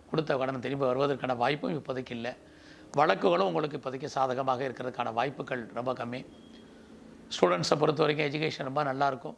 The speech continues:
but இருந்தா கூட படிப்புல கொஞ்சம் கான்சன்ட்ரேஷன் பண்ண வேண்டிய காலங்கள் உண்டு.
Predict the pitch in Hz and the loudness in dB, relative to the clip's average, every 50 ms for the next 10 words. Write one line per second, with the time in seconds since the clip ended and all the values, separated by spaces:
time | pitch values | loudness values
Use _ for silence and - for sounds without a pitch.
0 | _ _ - 139 139 143 135 131 135 135 131 - 135 131 135 131 120 107 - - | _ _ -8 -6 -4 -4 -6 -4 -4 -4 -4 -2 0 0 0 0 0 -2 -6 -8
1 | - 135 131 135 131 131 127 131 131 127 123 - 135 139 - - 160 151 139 139 | -8 -6 -4 -4 -4 -4 -4 -4 -6 -6 -2 -2 -2 -2 -2 -4 -4 -2 -2 -4
2 | - - 151 127 131 127 131 131 127 123 123 123 123 120 - 127 127 131 127 127 | -4 -4 -4 -2 -2 -2 -2 -2 -4 -4 -6 -4 -6 -4 0 0 0 0 0 -2
3 | 120 117 117 117 123 127 139 | -4 -6 -6 -6 -8 -8 -10